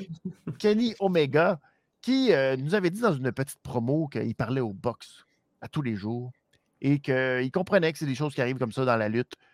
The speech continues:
Speaker 2: des, euh, tu sais, des moments, puis des attaques, puis des affaires de même, parce qu'il y en a qui veulent se prouver, puis prouver des points. Mais, euh, là, ils sont allés trop loin avec l'attaque sanglante,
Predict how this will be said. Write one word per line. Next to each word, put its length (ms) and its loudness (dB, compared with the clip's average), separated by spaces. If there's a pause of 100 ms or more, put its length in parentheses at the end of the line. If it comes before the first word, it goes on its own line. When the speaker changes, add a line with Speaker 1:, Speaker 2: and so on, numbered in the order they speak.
(300)
Speaker 2:
des, 320 0
euh, 600 0
tu 80 -18
sais, 60 -2
des 120 -2
moments, 420 2
puis 340 -2
des 140 -2
attaques, 380 0
puis 100 -16
des 60 -2
affaires 140 -2
de 60 0
même, 220 0
parce 100 -12
qu'il 60 -8
y 40 2
en 40 0
a 60 -4
qui 100 -12
veulent 120 -2
se 80 -6
prouver, 500 -4 (400)
puis 80 -2
prouver 260 0
des 140 2
points. 240 -2 (720)
Mais, 300 2
euh, 340 4
là, 120 4
ils 60 4
sont 220 -8
allés 120 -4
trop 200 -6
loin 300 -4 (360)
avec 180 -6
l'attaque 520 -6
sanglante, 1000 4